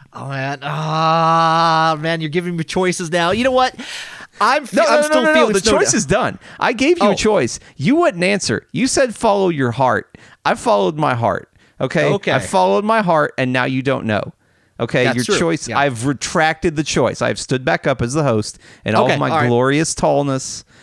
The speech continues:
Speaker 2: you can now only see my ankles.
Speaker 1: Um, yeah,
Speaker 2: And now
Speaker 1: they're, they're
Speaker 2: I
Speaker 1: really
Speaker 2: will
Speaker 1: clean.
Speaker 2: bestow upon you what I've chosen.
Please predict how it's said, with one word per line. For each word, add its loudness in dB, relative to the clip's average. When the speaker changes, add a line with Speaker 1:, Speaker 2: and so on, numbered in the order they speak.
Speaker 2:
you -2
can -2
now 0
only 0
see -4
my 0
ankles. -6
Speaker 1:
Um, -6
yeah, 0
Speaker 2:
And 0
now 2
Speaker 1:
they're, -2
they're 0
Speaker 2:
I 4
Speaker 1:
really 2
Speaker 2:
will -8
Speaker 1:
clean. 0
Speaker 2:
bestow 0
upon 0
you 0
what 0
I've 0
chosen. -6